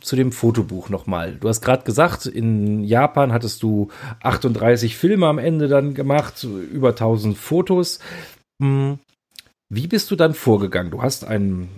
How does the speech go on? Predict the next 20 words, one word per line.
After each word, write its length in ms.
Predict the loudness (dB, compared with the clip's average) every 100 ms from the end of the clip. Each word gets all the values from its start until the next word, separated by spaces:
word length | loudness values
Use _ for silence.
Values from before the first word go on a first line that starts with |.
| -12
ein 180 | -10 -2
Bildband 460 | 0 0 2 0
gemacht, 360 | 0 0 -2 -2
wo 100 | -2
mehr 220 | 2 4
oder 160 | 4 4
weniger 260 | 2 2 0
auf 120 | -2
fast 280 | -4 -6 -4
jeder 280 | 0 2 2
Seite 480 | 0 -2 0 -2
ein 240 | 0 2 4
Bild, 360 | 2 0 -4 -12 -6
ähm, 160 | -4 -4
großformatig 880 | -2 0 2 2 4 2 0 -4
präsentiert 540 | -4 -2 -2 -2 0 2
wird 100 | 2
oder 160 | 0
halt 200 | -2 -4
ungefähr, 560 | -4 -2 0 0 -2 -4